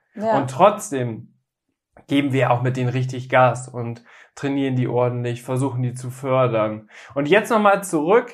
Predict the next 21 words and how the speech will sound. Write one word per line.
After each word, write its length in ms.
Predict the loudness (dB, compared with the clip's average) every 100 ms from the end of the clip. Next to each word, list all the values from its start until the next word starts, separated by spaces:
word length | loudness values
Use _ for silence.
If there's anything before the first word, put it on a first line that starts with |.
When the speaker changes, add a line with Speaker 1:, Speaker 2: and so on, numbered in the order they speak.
| -18
Speaker 2:
zu 440 | -14 -8 -2 0 0
unserer 420 | 2 2 4 2
Community, 800 | 2 2 4 4 0 -4 -6 -2
die 100 | -4
es 160 | -2
regelt. 500 | 0 0 2 0 -4 _ _ _
Speaker 1:
<laughs> 100 | -10 -10 -14 -20 _ _ _ -20 -20 -20 _
Speaker 2:
Bei 160 | 2 6
ihr 180 | 8 8
war 100 | 6
es 80 | 4
dann 140 | 4
auch 180 | 4 4
so, 260 | 4 4
die 100 | 6
hat 120 | 4 4
dann 120 | 4
auch 180 | 2 2
gesagt, 280 | 0 2
„Ja, 300 | 6 6 6
und 100 | 4